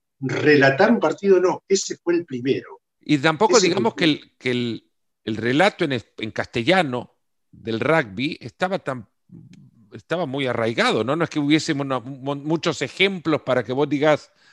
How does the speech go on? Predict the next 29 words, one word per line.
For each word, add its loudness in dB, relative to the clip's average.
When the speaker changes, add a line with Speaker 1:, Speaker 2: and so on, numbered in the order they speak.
Speaker 2:
"Bueno, -4
voy 2
a, 4
voy 4
a 2
construir 0
una 0
forma 2
de 4
relato 0
en -6
función -4
a 4
este -2
y 0
otro, -2
eh, -2
y, -10
o 2
esta 2
y, 2
o 0
esta -2
y 4
otra -2
influencia 2
que -4
puedas -2
tener". -6